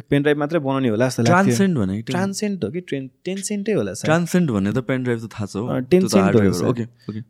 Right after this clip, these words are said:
Speaker 1: जस, अ, Tencent-ै हो जस्तो लाग्छ
Speaker 2: उम्,
Speaker 1: मलाई,
Speaker 2: उम्।
Speaker 1: होइन? यो चाहिँ के रहेछ भने
Speaker 2: चेक गर त एकचोटि।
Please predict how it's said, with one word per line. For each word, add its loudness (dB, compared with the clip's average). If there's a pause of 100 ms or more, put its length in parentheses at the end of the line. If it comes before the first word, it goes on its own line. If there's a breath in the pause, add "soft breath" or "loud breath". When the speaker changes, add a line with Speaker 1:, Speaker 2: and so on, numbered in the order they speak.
(100)
Speaker 1:
जस, 2
अ, 0
Tencent-ै -4
हो 0
जस्तो -10
लाग्छ 0
Speaker 2:
उम्, 0
Speaker 1:
मलाई, 0
Speaker 2:
उम्। -4
Speaker 1:
होइन? -8 (480 loud breath)
यो 6
चाहिँ 0
के 0
रहेछ 0
भने -2
Speaker 2:
चेक 0
गर 2
त -4
एकचोटि। -6